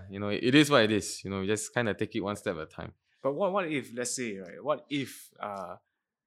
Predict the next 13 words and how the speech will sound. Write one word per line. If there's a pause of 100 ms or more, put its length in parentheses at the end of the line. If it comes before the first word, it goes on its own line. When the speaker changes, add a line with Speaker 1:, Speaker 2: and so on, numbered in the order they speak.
(340)
Speaker 2:
this
is
society's
morals,
this
is
your
morals,
right? (680)
Both (140)
do
not
align.